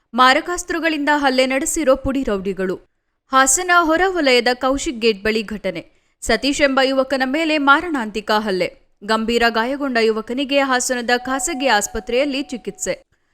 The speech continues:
ಸಾವು ಬದುಕಿನ ನಡುವೆ ಹೋರಾಡುತ್ತಿರೋ ಯುವಕ. ನಂದಿನಿ ಪಾರ್ಲರ್ ನಡೆಸುತ್ತಿದ್ದ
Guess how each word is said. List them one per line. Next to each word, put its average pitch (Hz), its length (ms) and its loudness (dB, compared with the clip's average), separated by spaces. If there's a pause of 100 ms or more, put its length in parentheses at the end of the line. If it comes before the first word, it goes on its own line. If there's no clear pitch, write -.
(120)
ಸಾವು 349 400 6
ಬದುಕಿನ 262 460 0
ನಡುವೆ 285 380 2
ಹೋರಾಡುತ್ತಿರೋ 285 720 6
ಯುವಕ. 214 380 -2 (420)
ನಂದಿನಿ 349 400 0
ಪಾರ್ಲರ್ 240 400 4
ನಡೆಸುತ್ತಿದ್ದ 233 580 -2